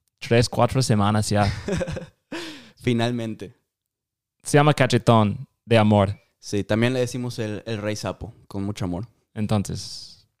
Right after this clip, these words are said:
Speaker 1: hola, bro.
Speaker 2: <laughs> Pues bueno, hoy vamos a estar hablando sobre la vergüenza. El podcast de hoy va a estar basado en el verso, en el, o los versos en los que basamos este podcast, Romanos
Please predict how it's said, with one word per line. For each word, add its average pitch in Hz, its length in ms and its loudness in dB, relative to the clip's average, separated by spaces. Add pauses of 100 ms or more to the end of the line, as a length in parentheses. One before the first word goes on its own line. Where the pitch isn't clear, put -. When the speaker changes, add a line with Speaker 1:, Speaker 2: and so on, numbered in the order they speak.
(140)
Speaker 1:
hola, 90 280 2
bro. 87 220 -8 (160)
Speaker 2:
<laughs> - 240 -4 (1080)
Pues 143 180 0
bueno, 160 260 0
hoy 160 140 2
vamos 180 240 -2
a 175 40 -10
estar 156 240 -6
hablando 156 460 -2
sobre 156 680 -4
la 131 560 -6 (120)
vergüenza. 113 880 -2 (340)
El 107 240 -2
podcast 123 360 -6
de 123 60 -2
hoy 117 60 0
va 120 80 -2
a - 20 -2
estar 117 180 -6
basado 113 540 -4
en 104 340 -10 (180)
el 92 260 -6
verso, 117 760 -8
en 104 160 -8
el, 92 180 -6
o 90 240 -4
los 143 220 0
versos 113 300 -6
en 104 80 -10
los 98 100 -12
que - 80 -12
basamos 104 580 -2
este 110 280 -6
podcast, 127 460 -4
Romanos 107 500 -10